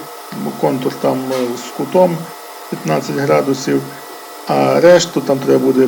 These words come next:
пообрізати, зробити фаски, зробити кут під внутрення. Е, тобто то все ми зараз зробимо. Фреза двохпера тої ж фірми Kyocera.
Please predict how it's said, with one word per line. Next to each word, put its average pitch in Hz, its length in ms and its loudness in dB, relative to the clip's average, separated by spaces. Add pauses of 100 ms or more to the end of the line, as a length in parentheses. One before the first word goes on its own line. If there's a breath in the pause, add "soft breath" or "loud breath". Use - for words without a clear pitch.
пообрізати, 135 680 4 (1400)
зробити 139 360 4
фаски, 139 640 4 (200)
зробити 131 540 4 (100)
кут 139 120 4 (140)
під 123 100 -2 (100)
внутрення. 135 600 4 (800)
Е, - 40 -4 (1160)
тобто - 320 0 (140)
то 151 80 6
все 143 240 4
ми 135 140 4
зараз 131 260 6
зробимо. 165 320 6 (160)
Фреза 147 480 8 (1080)
двохпера 131 580 6 (100)
тої 131 180 6
ж 127 100 -2
фірми 123 300 0 (100)
Kyocera. 127 520 2